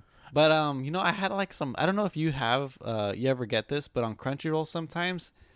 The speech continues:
I, sometimes I lose, like, the color, like, the anime, like,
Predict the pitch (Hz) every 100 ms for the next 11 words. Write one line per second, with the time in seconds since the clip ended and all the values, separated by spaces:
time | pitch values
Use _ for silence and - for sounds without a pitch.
0 | _ _ - - 117 - 165 202 196 160
1 | 120 127 160 143 127 - 107 - 123 120
2 | 104 107 - 117 - 113 104 120 123 123
3 | 117 113 110 107 98 98 -